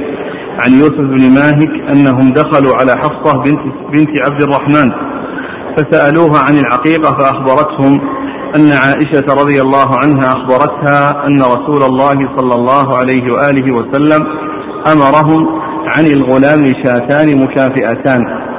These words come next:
وعن الجارية شاة. قال: وفي الباب عن علي وأم كرز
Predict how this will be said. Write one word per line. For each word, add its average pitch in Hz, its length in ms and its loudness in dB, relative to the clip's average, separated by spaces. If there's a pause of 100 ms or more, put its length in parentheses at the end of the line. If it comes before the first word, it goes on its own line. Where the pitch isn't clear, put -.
(400)
وعن 139 240 2
الجارية 127 840 0
شاة. 123 280 2 (960)
قال: 147 140 2
وفي 147 280 2
الباب 151 260 2 (180)
عن 135 100 0
علي 147 580 2
وأم 127 400 2
كرز 151 340 2